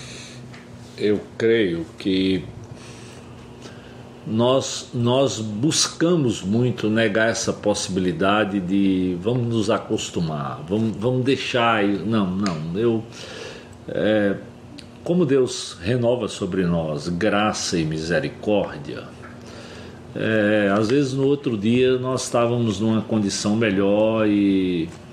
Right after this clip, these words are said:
e, e nesse ponto, por incrível que pareça, eu acho que eu fui muito disciplinado e eu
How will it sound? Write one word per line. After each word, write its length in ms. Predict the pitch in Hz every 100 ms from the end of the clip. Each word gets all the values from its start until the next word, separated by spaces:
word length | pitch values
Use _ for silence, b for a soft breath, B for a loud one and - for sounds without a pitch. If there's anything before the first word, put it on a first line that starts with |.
| B B B B B - -
e, 380 | - 90 98 107
e 20 |
nesse 440 | 104 120 175 - 123
ponto, 360 | - 104 98
por 200 | - 107
incrível 580 | 107 107 - 147 190 135
que 160 | - 104
pareça, 760 | - 82 90 107 110 - 113 110
eu 160 | 104
acho 220 | 101 -
que 100 | -
eu 100 | 104
fui 340 | 101 - 107 107
muito 640 | 104 101 113 123 - -
disciplinado 1400 | 131 113 127 - 139 - 143 143 113 95 98 98 107 135 143 - - - B B B B B B B B B B -
e 200 | 82 92
eu 340 | 98 107 120